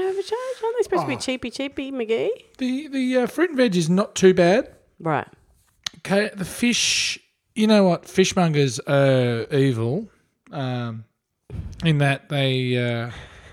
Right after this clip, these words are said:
Speaker 1: <laughs>
Speaker 2: I can walk in one day and pay twenty-three dollars a kilo for flathead fillets, and then the next day I walk in, they're forty dollars. So why are they going up
Speaker 1: Why are they
Speaker 2: seventeen dollars?
Speaker 1: not
Speaker 2: And they said,
Speaker 1: called
Speaker 2: "Because Mother's Day is coming up."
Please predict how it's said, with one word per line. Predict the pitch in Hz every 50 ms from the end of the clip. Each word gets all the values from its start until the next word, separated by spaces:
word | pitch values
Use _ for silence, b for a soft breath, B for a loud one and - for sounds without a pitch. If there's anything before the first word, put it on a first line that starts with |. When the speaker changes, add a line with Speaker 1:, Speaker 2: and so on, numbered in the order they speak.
| B
Speaker 1:
<laughs> | B B B B B 196 B B 190 -
Speaker 2:
I | 160 156
can | - - 151 151
walk | 151 160 156 147 151
in | 151
one | 147 147 147 151 147
day | 143 139 135 135
and | 131 120
pay | 135 139 135
twenty-three | - - 139 139 135 120 131 139 131
dollars | 131 131 127 120 117
a | 113
kilo | - 135 131 127 127 117
for | 110 104
flathead | - - 135 135 123 131 135 123 117 - -
fillets, | - - 127 120 127 131 - - -
and | 131 127
then | 127 127 123 123 120 -
the | 139 135
next | 131 123 -
day | - 135
I |
walk | 131 131 135 123 -
in, | 131 127
they're | 127 120
forty | - - 139 139 135 139 131
dollars. | 131 127 123 117
So | - 135 127
why | 135 143 147
are |
they | 139 143 135
going | 123 135 131 127
up | 127 - -
Speaker 1:
Why | - 494 - 392
are | 494
they | 554
Speaker 2:
seventeen |
dollars? | - - - 466
Speaker 1:
not | 427 359
Speaker 2:
And | 302 277
they | -
said, | - 254
Speaker 1:
called | 226 214 202
Speaker 2:
"Because | 190 - 165 139
Mother's | 131 151 156 156 156 160 131
Day | 135 139 135
is | 135 123
coming | - 131 131 123 123 120
up." | 113 110 110